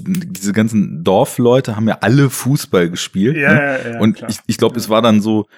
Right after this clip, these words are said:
Speaker 1: eine Runde waren dort vierhundert Meter. Und ich glaub, so
Speaker 2: Ja.
Speaker 1: in meiner dritten Runde ging das dann schon los, dass ich überrundet wurde irgendwie. Oder in der zweiten sogar schon.
Speaker 2: <laughs> Ja.
Speaker 1: Richtig hart.
Speaker 2: Aber ich find's sowieso interessant, was es so für komische,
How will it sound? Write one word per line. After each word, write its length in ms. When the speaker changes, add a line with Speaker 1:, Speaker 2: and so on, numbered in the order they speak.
Speaker 1:
eine 280
Runde 400
waren 180
dort 180
vierhundert 500
Meter. 460
Und 80
ich 80
glaub, 200
so 240
Speaker 2:
Ja. 100
Speaker 1:
in 140
meiner 260
dritten 340
Runde 360
ging 160
das 140
dann 140
schon 180
los, 180
dass 160
ich 80
überrundet 680
wurde 260
irgendwie. 520
Oder 180
in 60
der 120
zweiten 460
sogar 360
schon. 320
Speaker 2:
<laughs> 40
Ja. 180
Speaker 1:
Richtig 320
hart. 380
Speaker 2:
Aber 140
ich 80
find's 180
sowieso 280
interessant, 560
was 160
es 160
so 100
für 460
komische, 920